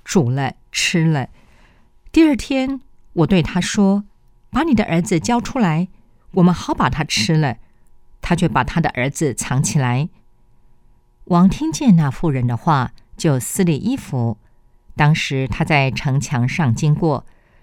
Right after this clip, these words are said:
人民看见他里面贴身穿着的竟然是粗毛布衣服。他说：“如果今天沙法的儿子以利沙的头仍留在他的项上，愿神严厉地对付我。”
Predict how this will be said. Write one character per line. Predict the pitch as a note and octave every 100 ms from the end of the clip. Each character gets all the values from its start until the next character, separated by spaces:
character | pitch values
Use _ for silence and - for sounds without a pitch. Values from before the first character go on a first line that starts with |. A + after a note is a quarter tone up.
| _
人 | - F#3
民 | C#4+ A#3+
看 | A#3+ A#3+ G3+
见 | F3+ F#3+ E3+ D#3+ -
他 | - E4
里 | F3+
面 | C3 D#3 C#3+
贴 | C3+ - D3+
身 | A#2+ D3 D3+
穿 | - D#3
着 | D3+ C#3+
的 | C3 B2 - -
竟 | - D#4 B3+
然 | C#3 C3+
是 | - D#3+ C3 A#2
粗 | - - D#3
毛 | D3+ C#3+ A#2+
布 | A2+ D#3
衣 | - B3
服。 | - B2 A2+ - - _ _ _ _ _ -
他 | -
说 | D3+ F3 D#3 D3+ E3 _ _ _ _ _ _
：“如 | - F3
果 | E3+ D#3
今 | F3 F3
天 | - F3 E3+ F3
沙 | - G3 F3+
法 | E3+ C3+
的 | -
儿 | C3+ D3+
子 | -
以 | D#3+ D3+
利 | F3
沙 | - E3+
的 | D#3
头 | - - C3+ C#3+ - -
仍 | E3 F3 G3+
留 | F3+ E3
在 | A3 F3+
他 | - G3
的 |
项 | D3+ - A#3+
上， | - F#3+ D3 - - - -
愿 | E4
神 | C#4+ F#3 F3+ F#3+
严 | F3+ F#3
厉 | D#4
地 | F#3
对 | C#3 D#4
付 | - - D#3
我。” | C3+ A#2+